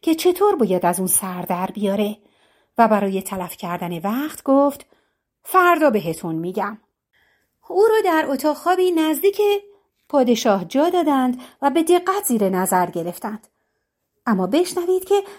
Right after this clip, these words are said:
دختر خدمتکاری در دربار شاه کار می‌کرد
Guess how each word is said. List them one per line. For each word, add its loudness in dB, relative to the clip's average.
دختر 0
خدمتکاری -2
در 0
دربار 0
شاه -4
کار -4
می‌کرد -14